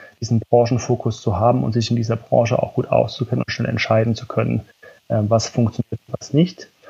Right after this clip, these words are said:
Aber unser Sichtfeld ist eben ein sehr breites. Und so haben wir eben auch sehr verschiedene,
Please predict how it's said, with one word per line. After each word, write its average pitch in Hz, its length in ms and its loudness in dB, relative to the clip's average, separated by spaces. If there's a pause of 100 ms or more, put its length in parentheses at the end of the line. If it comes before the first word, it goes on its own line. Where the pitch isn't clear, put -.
(140)
Aber 120 200 0
unser 113 300 -2
Sichtfeld 131 520 2
ist 120 140 -4
eben 117 220 2
ein 107 100 -4
sehr 110 220 -8
breites. 110 500 -4
Und 107 60 -6
so 113 160 -2
haben 131 140 2
wir 127 80 4
eben 127 160 2
auch 117 140 0
sehr 139 220 2
verschiedene, 139 840 2